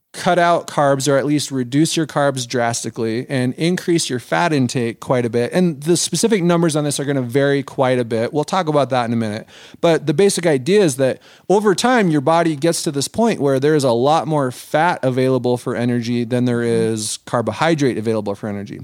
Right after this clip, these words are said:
Speaker 1: So for most of us, our default is to utilize carbohydrates, right?
Speaker 2: Yes.
Speaker 1: We, we convert those fairly easily into glucose, and then our body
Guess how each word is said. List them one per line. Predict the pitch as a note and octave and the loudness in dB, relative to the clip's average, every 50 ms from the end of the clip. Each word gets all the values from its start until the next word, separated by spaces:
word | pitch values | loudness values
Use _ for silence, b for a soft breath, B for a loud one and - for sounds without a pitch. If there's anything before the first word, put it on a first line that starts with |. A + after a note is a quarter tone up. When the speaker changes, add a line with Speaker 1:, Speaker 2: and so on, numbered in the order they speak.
| - B B B B | -18 B B B B
Speaker 1:
So | B - F3+ D3+ D3 D3 | B 0 2 4 4 4
for | C#3 - D#3+ C#3+ C3+ C3+ C3 | 2 2 2 2 2 4 4
most | C3+ C#3 D#3 E3 - F3 | 4 2 2 2 0 0
of | C#3+ C3 | 0 0
us, | B2+ C3 - | 0 0 0
our | C3 A#2+ | -2 -4
default | A#2+ A#2 D#3 F3 D#3+ - D3 B2+ A#2 - | -4 -4 -4 -4 -2 -2 -2 -2 -2 -2
is | A#2+ A#2+ - | -4 -6 -6
to | - - A#2+ | -6 -6 -4
utilize | A2 A#2 B2 A#2+ A#2+ A#2 G#2+ A2 A2 A2+ - | -2 0 0 0 0 0 0 -2 -4 -6 -6
carbohydrates, | - - A#2 A2+ A#2+ B2+ E3 G3 F3 - F2+ - - - - - - _ _ | -4 -2 -2 -2 0 0 -2 -2 -2 -4 -6 -8 -10 -12 -12 -12 -12 _ _
right? | - A#2+ A2+ A#2 C3 - - - | -2 -2 0 0 -2 -4 -8 -12
Speaker 2:
Yes. | - - | -10 -6
Speaker 1:
We, | B2 B2 A#2+ A#2+ A#2+ A#2 - | -4 -4 -2 -2 -4 -4 -6
we | - B2 A#2 G#2+ | -6 -8 -6 -6
convert | - C#3 A#2+ A2 B2+ C3+ A2+ A2+ | -4 -4 -4 -2 -2 -2 -2 0
those | C#3 C3 C3 B2+ - | 0 0 0 0 -2
fairly | - - C3 B2 B2+ C#3 D3 | -4 -2 0 0 0 0 0
easily | C#3+ A#2+ B2+ C3 C3 B2+ D3 D3 D3+ D3 C3+ | 0 0 -2 -2 -2 -2 -2 -2 -2 -2 -2
into | B2+ A#2+ - A#2+ G#2+ | -2 -4 -4 -6 -6
glucose, | G#2+ - B2+ C#3 D#3 D#3 - F3+ F3 F3+ E3 - D3+ | -4 -2 -2 -2 0 0 0 2 2 2 0 -2 -2
and | B2+ B2+ | -2 -2
then | B2 A#2 A2+ | -2 -2 -2
our | A2 G#2+ G#2+ | -2 -4 -2
body | G#2+ A#2+ B2 B2+ C3 C3 B2+ B2+ B2+ B2 | 0 0 0 2 0 0 -2 -2 -4 -6